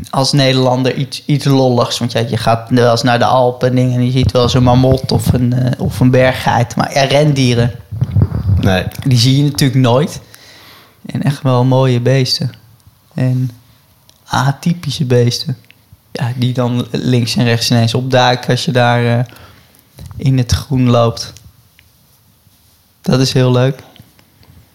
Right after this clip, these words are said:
Speaker 1: En de stilte is bizar.
Speaker 2: Ja. Ja, dat, dat heb je goed, eh, beschreven in je verhaal. Tenminste, ik, ik werd er wel in meegenomen.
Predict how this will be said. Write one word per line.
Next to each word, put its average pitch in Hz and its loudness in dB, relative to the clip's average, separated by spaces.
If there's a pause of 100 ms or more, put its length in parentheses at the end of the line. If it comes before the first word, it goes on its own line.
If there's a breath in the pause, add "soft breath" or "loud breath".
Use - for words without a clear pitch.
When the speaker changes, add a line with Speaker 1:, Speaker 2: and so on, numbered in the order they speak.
(1400 loud breath)
Speaker 1:
En 135 0
de 127 0
stilte 240 -2
is 123 -2
bizar. 117 0 (200)
Speaker 2:
Ja. 113 -2 (720)
Ja, 110 0
dat, 107 -2
dat 110 -2
heb 113 0
je 110 -2
goed, - -6
eh, 95 -2 (180)
beschreven 104 -2
in 82 -2
je 80 -4
verhaal. - -6 (2000 soft breath)
Tenminste, 107 0
ik, - -10 (800)
ik 104 -2
werd 113 0
er 110 0
wel 107 2
in 104 2
meegenomen. 87 -2